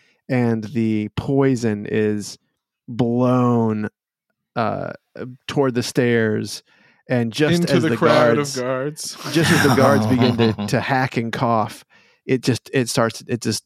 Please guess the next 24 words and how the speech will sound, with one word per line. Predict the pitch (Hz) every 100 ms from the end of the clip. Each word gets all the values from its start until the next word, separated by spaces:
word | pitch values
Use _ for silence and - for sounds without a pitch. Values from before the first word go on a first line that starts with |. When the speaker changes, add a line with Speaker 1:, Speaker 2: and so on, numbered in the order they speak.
| -
Speaker 1:
it | 123
starts | - 107 104
to | -
disperse, | 117 - 120 104 107 -
and, | - - - _ _ _ _
and, | 113 110 107 110
uh, | 101 120 -
and | - 120
he | 113
says, | 110 110 113 - _ _ _ _ _ -
"That | 139
is | 170
part | - 180 196
one. | 214 185 170 175 -
<laughs> | - - - - -
Next | 180 175 -
turn, | 240 220 190 196
I | 185 151
shall | 226 175
teleport | 190 185 190 139 151 147 -
you." | 131
<laughs> | 131 135 135 131 82 120 226 - - 320 - 190 - - 202 - - 311 - - - 165 - - 165 160 143 135 113 _ _ - - _ - -
All | 127 -
right. | 90 -